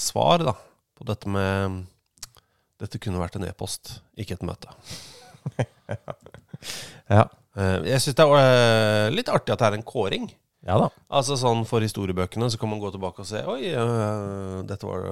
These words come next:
Speaker 1: eh, ansett som topp femti beste fotballspillerne det året.»
Speaker 2: Mm.
Speaker 1: Ja, ja, det var litt artig.
Speaker 2: Mm.
Speaker 1: Eh, men å kjøre rød løper og limousin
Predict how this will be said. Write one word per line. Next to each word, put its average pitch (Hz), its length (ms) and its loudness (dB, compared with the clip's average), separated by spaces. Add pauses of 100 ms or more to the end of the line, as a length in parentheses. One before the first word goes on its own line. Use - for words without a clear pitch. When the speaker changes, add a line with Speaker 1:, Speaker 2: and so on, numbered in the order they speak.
Speaker 1:
eh, 92 880 -18
ansett 92 320 -8
som 98 160 -8
topp - 160 -10
femti 90 460 -6 (100)
beste 95 240 -6
fotballspillerne 87 580 -6
det 87 140 -2
året.» 104 280 -4 (140)
Speaker 2:
Mm. 104 200 -2 (440)
Speaker 1:
Ja, 262 120 6
ja, 175 140 6 (420)
det 190 80 -2
var 151 80 4
litt 95 100 2
artig. - 220 -8 (220)
Speaker 2:
Mm. 120 160 -2 (240)
Speaker 1:
Eh, 95 840 -6 (680)
men 120 120 4
å 117 60 4
kjøre 131 240 6
rød 110 180 6
løper 98 260 2
og 98 60 0
limousin 98 720 2